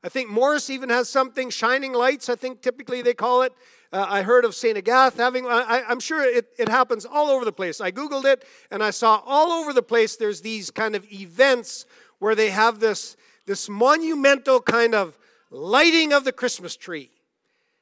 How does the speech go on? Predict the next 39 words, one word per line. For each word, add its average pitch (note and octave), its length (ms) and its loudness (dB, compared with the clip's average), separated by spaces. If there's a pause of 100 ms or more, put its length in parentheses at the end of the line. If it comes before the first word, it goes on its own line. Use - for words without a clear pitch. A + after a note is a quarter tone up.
(140)
and G#3 220 -2
where G#3+ 300 2
something C#4 420 -2
kind A3+ 260 -2
of E3+ 180 -6
dark C#4 380 6
and D#4+ 200 -6
boring B3+ 400 6
becomes, A3+ 520 -2
all B3 240 4
of D4 60 -2
a C4+ 80 2
sudden, B3 320 0
in G#3+ 140 -4
a G3+ 60 -2
moment, D#4 520 -4 (300)
it G3 180 -8
becomes A#3 680 -2 (560)
full D#4+ 420 2
of C4 120 4
life - 580 0 (800)
when G3+ 260 -2
the, F#3+ 400 0
when F#3+ 200 -8
the F3 80 -2
lights F#3 500 -4 (500)
come F3+ 200 -4
on. D3 260 -2 (1000)
You've F#3+ 220 -10
probably G3+ 320 -2
even F#3+ 160 -10
experienced G#3+ 460 -8
it E3 100 -16
somewhat G3+ 380 -6
in F3+ 120 -14
your F3 140 -10
own F#3 120 -8
living F#3+ 200 -6
rooms, D#3 380 -10